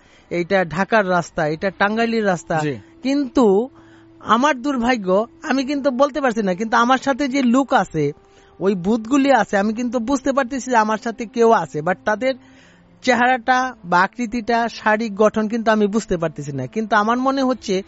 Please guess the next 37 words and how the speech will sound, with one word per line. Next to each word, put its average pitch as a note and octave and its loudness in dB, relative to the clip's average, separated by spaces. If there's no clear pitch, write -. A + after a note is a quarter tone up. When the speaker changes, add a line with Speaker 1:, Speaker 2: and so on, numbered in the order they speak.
Speaker 1:
যে F#3 2
আমার G#3+ 0
আশেপাশে G#3+ -2
কেউ F#3+ 0
না F#3+ 2
কেউ F3+ -2
আছে। B2 -4
একটা A3+ 0
পর্যায়ে A#3 0
আমি F#3+ 0
যখন A3+ 0
তাদের G3+ 0
সাথে A#3 -6
যাচ্ছিলাম, F3 0
but G#3 0
কথা B3 0
কুপনও D4 -2
হচ্ছিল, G3+ -2
কিন্তু A3+ -4
তাদের B3 0
আকৃতিটা A#3+ -2
আমি A3+ -2
অনুভব A3 0
করছি F#3+ -6
না। E3 -4
কিন্তু G#3 -6
আমি G#3+ -2
শ্রবণ C4 -4
করতে A#3 -8
পারতেছিলাম, G#3 -6
কেউ A#3 2
আমাকে A3+ 0
বলতেছে, G#3 -2
"এই G3+ 2
তুমি G3 -4
এইদিকে F#3+ -2
যাও, F3 -2